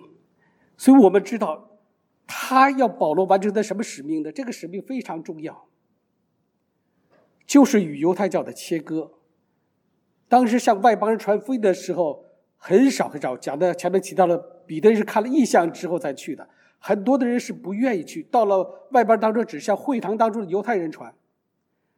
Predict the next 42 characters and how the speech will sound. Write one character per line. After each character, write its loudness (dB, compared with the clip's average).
但 -2
是 -8
耶 0
稣 -4
呼 -6
召 0
他， -8
给 -16
他 -16
安 -4
利 -4
的 -8
时 -14
候， -10
就 -12
是 -16
向 -12
外 2
邦 -10
人 -8
传 -14
福 -16
音 -12
的 -8
使 -20
徒。 -20
所 0
以 2
要 6
他 0
完 0
成 -4
这 -2
个 -2
传 2
福 2
音 4
的 4
过 6
程 0
当 2
中， -8